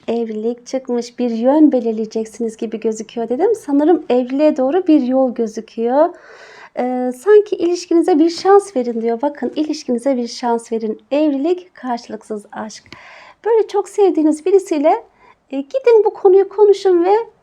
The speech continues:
aklınızda kalan ne varsa bu konunun, e, bütün ayrıntısını, ama bütün ayrıntılı, hani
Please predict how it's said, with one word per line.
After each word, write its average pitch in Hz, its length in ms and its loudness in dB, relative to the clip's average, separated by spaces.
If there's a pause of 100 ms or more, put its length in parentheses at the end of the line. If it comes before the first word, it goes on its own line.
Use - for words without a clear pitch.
(180)
aklınızda 381 560 2
kalan 349 340 4
ne 415 180 6
varsa 302 600 -2 (260)
bu 370 100 -4
konunun, 330 580 2 (320)
e, 262 140 -4
bütün 359 240 0
ayrıntısını, 254 920 -4 (160)
ama 262 260 -6
bütün 294 260 0
ayrıntılı, 214 680 -2 (400)
hani 226 240 -12